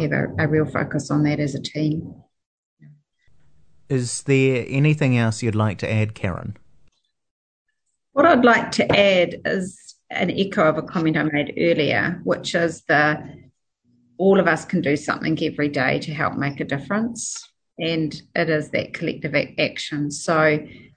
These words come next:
Speaker 1: how do we reach out to somebody if we think they're struggling, or to do what we can within, within our areas of influence and responsibility to contribute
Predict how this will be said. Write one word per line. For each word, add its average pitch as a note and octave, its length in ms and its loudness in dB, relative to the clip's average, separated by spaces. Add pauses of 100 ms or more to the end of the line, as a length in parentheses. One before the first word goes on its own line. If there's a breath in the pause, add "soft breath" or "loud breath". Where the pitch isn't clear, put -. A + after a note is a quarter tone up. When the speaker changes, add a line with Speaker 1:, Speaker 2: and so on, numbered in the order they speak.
Speaker 1:
how F3 120 4
do E3 260 2
we D3 480 0 (1000)
reach D#3+ 360 0
out D3+ 480 -2
to E3+ 100 -8
somebody D3 520 0
if D3 140 -8
we D3+ 80 -4
think C#3 260 -6
they're C#3+ 100 -6
struggling, C#3 720 -4 (500 loud breath)
or D#3 300 2
to D3 400 -2
do D3 260 -4
what C#3+ 180 -2
we D#3+ 120 -4
can D3+ 480 -2
within, D3+ 640 -2
within D#3 380 2
our D3+ 440 4 (420)
areas F#3+ 380 8
of D#3+ 280 2
influence F#3 560 4
and E3+ 80 2
responsibility D#3+ 1160 2
to D#3 220 -2
contribute D#3+ 800 0